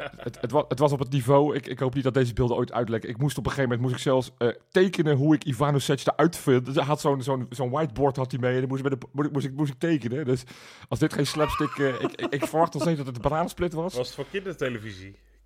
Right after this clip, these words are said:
Speaker 1: Ja,
Speaker 2: Kroatië.
Speaker 1: ik heb geen, ja, ik heb geen idee. Ja, nou, maar
Speaker 2: Jij
Speaker 1: goed, in
Speaker 2: moest,
Speaker 1: ieder geval.
Speaker 2: oh, Jopie,
Speaker 1: Ja.
Speaker 2: wat goed. Ja,
Speaker 1: Ja,
Speaker 2: dit
Speaker 1: ja,
Speaker 2: is
Speaker 1: nou,
Speaker 2: genieten.
Speaker 1: goed.
Speaker 2: Hier heb ik zin in. Ik ben ooi-, ik ben ooit, eh, nagesynchroniseerd op de, voor de Oost-, Oostenrijkse televisie.
Speaker 1: <laughs> Maar wat ik wou zeggen, ik, ik heb nu wel die
Speaker 2: Ja,
Speaker 1: interview
Speaker 2: lul er
Speaker 1: geva-
Speaker 2: maar overheen.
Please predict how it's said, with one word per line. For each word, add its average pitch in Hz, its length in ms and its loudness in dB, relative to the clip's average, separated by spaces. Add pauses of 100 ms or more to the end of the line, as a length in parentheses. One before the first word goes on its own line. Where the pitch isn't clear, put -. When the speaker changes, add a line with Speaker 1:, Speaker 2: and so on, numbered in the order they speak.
(100)
Speaker 1:
Ja, 117 60 -16
Speaker 2:
Kroatië. 113 280 -2
Speaker 1:
ik 127 80 -4
heb 104 100 -6
geen, 117 240 0
ja, 147 240 -2
ik 120 100 -4
heb 120 100 -8
geen 113 200 -4
idee. 101 340 -4
Ja, 139 240 -8
nou, 95 180 -6
maar 117 80 0
Speaker 2:
Jij 135 100 2
Speaker 1:
goed, 165 100 0
in 170 60 2
Speaker 2:
moest, 196 140 2
Speaker 1:
ieder 151 80 -2
geval. 160 200 -2 (500)
Speaker 2:
oh, 120 60 2
Jopie, 123 320 -2
Speaker 1:
Ja. 117 60 2
Speaker 2:
wat 117 160 -2
goed. 110 340 -12 (300)
Ja, 101 100 -4
Speaker 1:
Ja, 113 220 2
Speaker 2:
dit 110 80 -6
Speaker 1:
ja, 87 100 -2
Speaker 2:
is 80 100 -10
Speaker 1:
nou, 92 160 -6
Speaker 2:
genieten. 117 240 -6
Speaker 1:
goed. - 80 -20
Speaker 2:
Hier - 180 -20
heb 127 100 -8
ik 117 60 -16
zin 135 160 -8
in. 101 180 -10 (320)
Ik 165 140 -6
ben 175 220 0
ooi-, 165 120 -2 (140)
ik 156 140 -10
ben 165 160 -4
ooit, 135 240 -4
eh, 123 100 -8
nagesynchroniseerd 120 1000 -12
op 120 120 -20
de, - 200 -14
voor - 180 -14
de 147 60 -6
Oost-, - 360 -12
Oostenrijkse 131 840 -4
televisie. 107 540 -10 (220)
Speaker 1:
<laughs> - 160 -16
Maar 151 160 8
wat 180 100 4
ik 175 80 0
wou 160 140 4
zeggen, 135 460 0
ik, - 240 -8
ik 143 100 -4
heb 147 200 0
nu 143 160 2
wel 139 180 4
die 147 100 0
Speaker 2:
Ja, - 60 2
Speaker 1:
interview 135 240 4
Speaker 2:
lul 151 100 6
er 151 60 2
Speaker 1:
geva- 139 120 0
Speaker 2:
maar 143 100 0
overheen. 147 360 -4